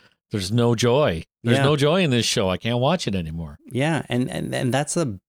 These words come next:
Speaker 2: balance they have to, to keep, right? I mean, this
Speaker 1: Yeah.
Speaker 2: is,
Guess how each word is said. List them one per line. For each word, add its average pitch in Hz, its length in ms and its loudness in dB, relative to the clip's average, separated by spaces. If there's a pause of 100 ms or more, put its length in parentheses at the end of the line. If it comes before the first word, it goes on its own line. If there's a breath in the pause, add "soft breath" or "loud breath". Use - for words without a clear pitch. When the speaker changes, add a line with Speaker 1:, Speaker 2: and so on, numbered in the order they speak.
Speaker 2:
balance 107 420 -2
they 98 140 -2
have 101 180 -8 (120)
to, 92 240 -6 (100)
to 90 440 -6 (340)
keep, - 320 -4
right? 123 360 -6
I 98 60 -2
mean, 104 160 0
this 110 220 0
Speaker 1:
Yeah. - 80 4
Speaker 2:
is, 135 220 0